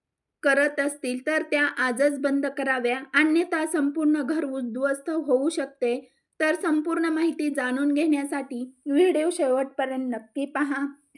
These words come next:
स्वयंपाकघरात ही चूक कधी करू नका.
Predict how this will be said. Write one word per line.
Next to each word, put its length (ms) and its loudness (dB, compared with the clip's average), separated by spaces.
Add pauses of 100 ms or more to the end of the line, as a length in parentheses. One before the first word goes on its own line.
(1500)
स्वयंपाकघरात 800 4
ही 180 4
चूक 340 -4
कधी 260 -2
करू 280 0
नका. 400 -2